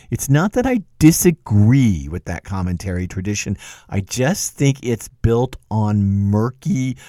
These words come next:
shaky, muddy ground. I don't think it's a hundred percent clear.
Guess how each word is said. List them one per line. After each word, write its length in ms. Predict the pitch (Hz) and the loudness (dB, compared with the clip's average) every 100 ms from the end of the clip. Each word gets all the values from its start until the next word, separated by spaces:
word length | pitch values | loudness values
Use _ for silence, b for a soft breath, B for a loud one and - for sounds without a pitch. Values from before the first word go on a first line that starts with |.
| B | B
shaky, 1000 | - - - - - 139 117 - 110 107 104 | -14 -10 -8 -6 -2 0 -2 -4 -2 0 0
muddy 600 | 101 104 107 101 104 90 | 0 2 2 0 -4 -6
ground. 680 | - 95 95 92 - 65 - B B - | -8 -4 -2 -4 -6 -16 -18 B B -18
I 60 | 98 | -8
don't 320 | 117 117 160 - | -4 0 -2 -2
think 280 | 143 123 | -4 -2
it's 220 | - 104 - | -6 -6 -6
a 160 | 95 | -6
hundred 640 | 92 - 117 123 123 139 - | -8 -6 -4 -4 -4 -8 -8
percent 460 | 123 - 110 - | -8 -6 -8 -8
clear. 360 | - 127 104 | -8 -6 -4